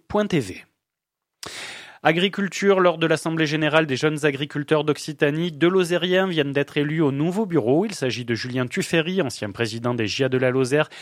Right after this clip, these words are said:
qui a été élu vice-président en charge de l'économie, et d'Emilien Bonal. Nous vous parlions dans ces informations de l'opération Diabsat organisée par l'Agence régionale de santé. Il s'agit d'un camion itinérant pour permettre aux diabétiques lozériens de bénéficier gratuitement d'un dépistage des complications chroniques du diabète.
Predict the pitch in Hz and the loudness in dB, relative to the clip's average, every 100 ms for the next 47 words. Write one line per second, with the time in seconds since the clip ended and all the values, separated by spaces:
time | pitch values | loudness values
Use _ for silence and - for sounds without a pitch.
0 | - - 120 110 127 123 123 143 127 165 | -18 -6 -4 0 2 2 2 -2 -2 -6
1 | - 160 156 156 180 - 156 135 160 143 | -2 -4 0 0 0 2 0 0 -2 0
2 | 123 110 110 196 _ - _ 185 190 208 | -2 -4 -4 -6 _ -20 _ 0 2 0
3 | 202 196 151 123 87 - - _ _ _ | 2 2 2 0 -4 -12 -20 _ _ _
4 | _ - - - - - - 143 175 208 | _ -8 -8 -8 -16 -18 -10 0 2 4
5 | 196 185 196 196 196 175 175 180 - 185 | 4 4 2 2 0 0 2 2 2 2
6 | 180 - 196 175 156 143 151 143 - 165 | 2 0 0 2 2 4 2 2 0 -2
7 | 156 151 143 165 - 180 175 170 139 131 | 0 0 0 0 0 2 4 2 0 0
8 | 127 120 131 123 120 120 127 - 123 123 | -2 -2 0 2 0 -2 -6 -6 -4 -2
9 | 127 123 113 131 107 - 147 190 - - | -2 -2 -4 -4 -2 2 2 2 -8 -16
10 | - 107 - 110 113 131 131 139 147 151 | -10 -8 -4 -4 -2 -2 0 0 2 0
11 | 147 - 156 143 160 160 147 139 143 147 | -2 -2 0 2 0 -2 -2 0 2 0
12 | - 135 135 131 127 135 147 147 147 147 | 0 0 0 -2 -4 -6 -2 2 2 2
13 | 160 165 123 117 120 - - - 123 123 | 0 0 0 0 -4 -6 -10 -6 -2 -2
14 | 147 165 165 185 165 113 151 165 196 - | -2 -4 -2 0 0 0 -4 -4 -6 2
15 | 196 202 135 120 110 110 123 110 123 120 | 2 4 -2 -6 -12 -6 -4 -4 -6 -4
16 | 131 123 123 185 160 104 110 160 | -4 -4 -6 -2 0 2 0 -2